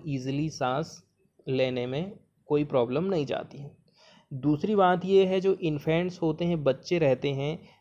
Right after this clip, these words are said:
जिनके लंग जो है अभी पूरी तरह से, फेफड़े पूरी तरह से डेवलप नहीं हुए हैं,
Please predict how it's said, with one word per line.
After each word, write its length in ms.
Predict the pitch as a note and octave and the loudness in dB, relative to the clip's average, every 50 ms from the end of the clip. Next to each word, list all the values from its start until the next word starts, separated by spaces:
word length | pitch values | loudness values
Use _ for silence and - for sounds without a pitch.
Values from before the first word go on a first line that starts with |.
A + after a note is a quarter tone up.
| - - | -14 -12
जिनके 440 | C3 A#2 D3 E3+ F3+ F#3 F3+ G3 | -6 0 0 0 0 2 0 2
लंग 400 | F#3 E3+ D3 D3 D3+ E3 F3+ F#3 | 2 4 6 6 6 6 4 2
जो 200 | F3+ E3+ F3 E3+ | 0 2 2 0
है 100 | E3+ E3+ | 0 0
अभी 220 | - D#3+ D#3+ E3+ F3 | 0 0 0 -2 -2
पूरी 300 | - - D#3+ D#3 E3+ E3+ | -2 0 0 0 0 0
तरह 260 | E3 E3 D#3+ E3 E3+ | 0 0 0 0 0
से, 500 | D#3+ - - F3+ F3 F3 - - - - _ _ _ _ _ _ - | -2 -2 -4 -2 -2 -2 -4 -6 -10 -20 _ _ _ _ _ _ -6
फेफड़े 280 | - D3+ D3 D3 E3+ F3 | -4 -4 -2 -2 -2 -4
पूरी 260 | E3+ - E3 D#3+ E3+ | -2 -2 -2 -2 0
तरह 220 | E3 E3+ E3 E3+ | -2 0 -2 -2
से 140 | E3+ E3 F3 | 0 -2 0
डेवलप 380 | D3+ C#3+ C3 C3 C#3 D3+ E3 - | 0 2 2 2 0 0 -2 -2
नहीं 200 | E3 D#3+ D#3 D3 | -2 -2 -2 -2
हुए 240 | C3+ C3 C3 C3 B2+ | -2 -2 0 0 0
हैं, 280 | C3 C3 C#3 D#3 E3+ F3 | -2 -2 -2 -2 -4 -4